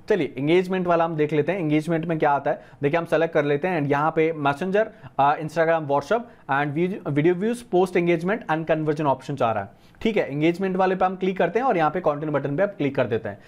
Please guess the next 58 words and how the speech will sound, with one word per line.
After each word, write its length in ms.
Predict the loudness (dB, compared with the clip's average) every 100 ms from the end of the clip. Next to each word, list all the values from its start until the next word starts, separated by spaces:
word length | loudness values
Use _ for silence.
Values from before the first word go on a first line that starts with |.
| -18 -4
अब 160 | -2 0
यहाँ 140 | 0
पे 80 | 2
देखिए, 200 | 0 2
ऑटोमेटिकली 460 | 0 0 -2 0 2
सेटअप 280 | 2 2 2
आ 80 |
रहा 100 | 2
है, 140 | 0 -2
यहाँ 160 | 0
पे 100 | 2
हम 60 | 0
मैनुअल 340 | 2 2 2
सेटअप 280 | 2 0 0
करेंगे। 300 | 0 0 -2 -8 -10 -2
तो 60 |
मैनुअल 300 | 0 2 0
सेटअप 300 | 0 0 2
पे 100 | 2
मैंने 200 | 2 0
क्लिक 220 | 0 0 2
किया 120 | 2
और 160 | 2
यहाँ 140 | 0 -2
पे 100 | 0
कंटिन्यू 320 | 0 -2 -2
बटन 240 | -2 0
पे 60 | 0
आपको 240 | 0 -2
क्लिक 260 | -2 -2 0
करना 220 | -2 -4
है। 60 | -12 -18 -18 -2
जैसे 240 | -2 2
दोस्तों 220 | 2 2 0
आप 100 | 0
कंटिन्यू 280 | 0 2
बटन 240 | 2 2 0
पे 60 |
क्लिक 240 | 0 0 2
करेंगे, 240 | 2 2
अब 260 | 0 0 0
आपके 240 | -2 -2
सामने 300 | -2 -2 -2
देखिए 260 | -2 0 0
कैंपेन 500 | 0 0 0 0 0
बनाने 300 | 0 0 0
का 100 | 0
जो 140 | 0
स्टेप 300 | 0 0 0 0
है 60 |
वो 80 | -2
खुल 160 | 0 2
जाएगा। 420 | 2 2 0 0
And 100 | -2
मैं 140 | 0
आपको 180 | 0 0
बता 180 | 2 0
दूं, 140 | 0